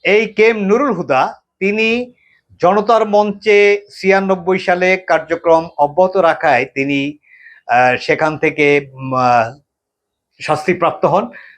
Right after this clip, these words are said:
যুগ্ম সম্প-, সচিব থাকা অবস্থায় তাকে বাধ্যতামূলক অবসরে পাঠানো হয়। পরবর্তীতে তিনি, আহ, ভূতাপেক্ষার প্রমোশন পেয়ে আদালতের রায়ে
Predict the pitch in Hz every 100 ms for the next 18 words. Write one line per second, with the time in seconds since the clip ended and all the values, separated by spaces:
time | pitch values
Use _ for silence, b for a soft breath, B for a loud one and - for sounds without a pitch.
0 | B 107 170 175 165 - 170 147 160 156
1 | 156 151 151 143 - - - - - 170
2 | 151 147 - 139 - _ _ B B B
3 | - 143 - 151 131 139 143 165 151 151
4 | 135 135 135 143 131 - 113 117 101 92
5 | - - 151 180 180 175 175 180 - 165
6 | 160 156 147 B B B B - 131 131
7 | 127 127 151 180 151 170 - 156 - 147
8 | 165 - 180 139 160 151 113 _ b b
9 | - 127 143 143 151 139 139 143 151 139